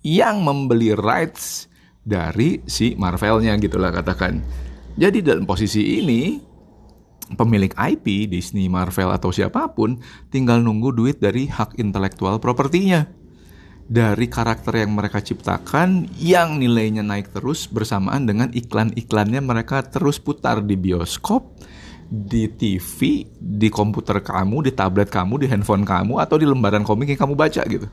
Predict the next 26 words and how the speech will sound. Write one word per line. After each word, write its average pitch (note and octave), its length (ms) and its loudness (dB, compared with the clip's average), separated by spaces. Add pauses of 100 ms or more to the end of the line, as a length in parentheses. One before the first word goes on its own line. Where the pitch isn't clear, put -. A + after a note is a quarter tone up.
(400)
Ini E2 240 -4
keren G#2 400 0
banget A#2 320 0
sebenarnya F#2+ 240 0
bisnis F#2+ 160 -2
modelnya. F2+ 480 0 (960)
Lalu G#2+ 240 6
apa C#3+ 80 6
hubungannya G2+ 400 0
Om B2+ 160 0
Ben G#2 160 2
dengan F#2 160 0
lokal F#2 320 0
brand? F#2 240 2 (960)
Jadi G2 160 4
gini, G2+ 260 2 (380)
gue G#2 160 0
prediksi G#2+ 480 2
di G2 80 6
masa F2+ 240 0
depan, F#2 320 -2
brand G#2 480 0
digital G2+ 720 0
itu A2 400 -4
harus G2+ 320 -2
bisa F2 800 -2